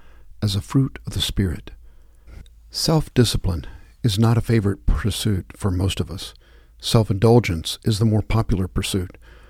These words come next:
for that is much less work and certainly more fun in the short term. In the verse above from First Corinthians, Paul seeks to motivate us by comparing the short and the long view of things. The wreaths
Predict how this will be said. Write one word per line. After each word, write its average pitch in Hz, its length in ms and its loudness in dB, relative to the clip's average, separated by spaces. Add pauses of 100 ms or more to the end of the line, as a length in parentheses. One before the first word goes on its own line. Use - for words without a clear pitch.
(220)
for - 100 -2
that 143 140 0
is 131 160 2
much 127 260 2
less 110 220 0
work 98 340 -2
and 87 100 -2
certainly 113 340 0
more 85 180 -4
fun 101 400 -4 (320)
in 147 100 6
the 120 60 6
short - 280 -2
term. - 220 -8 (960)
In 117 80 6
the 107 40 4
verse 143 280 0
above 101 340 0
from 95 180 -2
First 120 280 0
Corinthians, 87 640 -2 (320)
Paul 143 300 2
seeks - 360 -2
to - 80 -2
motivate 104 500 4
us 92 200 -4
by - 180 -4
comparing 127 720 0
the 101 140 -2
short 147 500 -4 (100)
and 113 120 -2
the 104 40 0
long 113 380 4
view 104 240 4
of 85 100 -2
things. 90 460 -8 (720)
The 110 120 2
wreaths 120 460 2